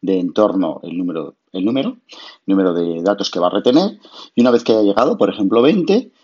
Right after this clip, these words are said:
ha llegado a los veinte, te saca el valor máximo, el mínimo y la media. Esas son tres salidas. La cuarta salida sería sacar todos los datos que ha acumulado de golpe, por si los quiere reutilizar para cualquier otra cosa. Y el quinta salida sería un contador, el co-, el contador interno para saber cuántos ha ido contando,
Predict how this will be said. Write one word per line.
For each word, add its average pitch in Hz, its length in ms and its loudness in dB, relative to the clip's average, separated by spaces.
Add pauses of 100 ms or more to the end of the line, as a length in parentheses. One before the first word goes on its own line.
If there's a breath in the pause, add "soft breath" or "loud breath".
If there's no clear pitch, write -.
(120)
ha - 80 -4
llegado 101 200 4
a - 20 2
los 117 120 2
veinte, 143 280 4
te 120 140 -4
saca 110 220 -2
el 101 80 0
valor 101 240 4
máximo, 139 380 0
el 107 60 2
mínimo 120 320 0
y 95 60 -2
la 76 80 -2
media. - 320 -10 (440 loud breath)
Esas - 140 -6
son 107 100 0
tres - 140 -4
salidas. 92 480 -2
La - 180 -6
cuarta 107 300 0
salida 107 400 0
sería 107 500 0 (320 soft breath)
sacar 104 760 -2
todos 98 280 2
los 92 140 -2
datos 123 380 0
que - 100 0
ha 101 40 4
acumulado 127 680 0 (100)
de - 80 -20
golpe, 120 260 -2
por 117 120 0
si - 80 -6
los 82 140 -6
quiere 101 180 2
reutilizar 95 480 0
para 87 160 -6
cualquier 87 240 -4
otra 101 180 -4
cosa. 156 360 -4 (480 loud breath)
Y 175 160 4
el 156 180 4
quinta 165 400 0
salida 160 400 4
sería 123 340 2
un 123 160 2
contador, 98 400 2
el 101 140 0
co-, 107 180 2
el 117 140 0
contador 101 320 2
interno 90 320 -4
para 104 140 0
saber 107 260 -2
cuántos 107 380 -2
ha 98 60 -10
ido 87 120 -10
contando, - 480 -18